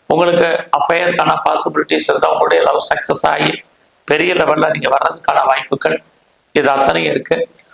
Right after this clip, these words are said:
உங்களுடைய பிசினஸ் நார்மலா இருக்கும். நீங்க பிசினஸ்ல யாரெல்லாம் பார்ட்னர்ஷிப்போட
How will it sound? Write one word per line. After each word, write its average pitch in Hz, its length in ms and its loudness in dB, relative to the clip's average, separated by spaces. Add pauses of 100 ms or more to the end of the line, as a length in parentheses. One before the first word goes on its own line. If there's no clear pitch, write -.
(160)
உங்களுடைய 151 360 2
பிசினஸ் 170 380 0 (400)
நார்மலா 151 420 0
இருக்கும். - 300 -2 (480)
நீங்க 185 260 2
பிசினஸ்ல 165 540 0
யாரெல்லாம் 156 420 0
பார்ட்னர்ஷிப்போட 156 600 -2